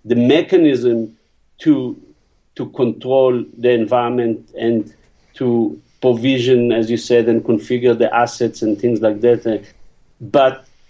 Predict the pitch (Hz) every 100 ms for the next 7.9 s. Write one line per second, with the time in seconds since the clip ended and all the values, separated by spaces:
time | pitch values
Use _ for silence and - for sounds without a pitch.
0 | _ 143 131 143 143 143 135 135 131 123
1 | - _ _ _ _ _ _ - 190 220
2 | - - 220 240 175 156 214 143 104 -
3 | _ _ - 127 127 - 160 208 220 220
4 | 208 196 160 _ 147 151 151 - _ _
5 | _ _ _ _ _ - - 147 131 127
6 | - - 170 202 196 170 - 151 165 175
7 | 180 135 117 - 147 165 143 123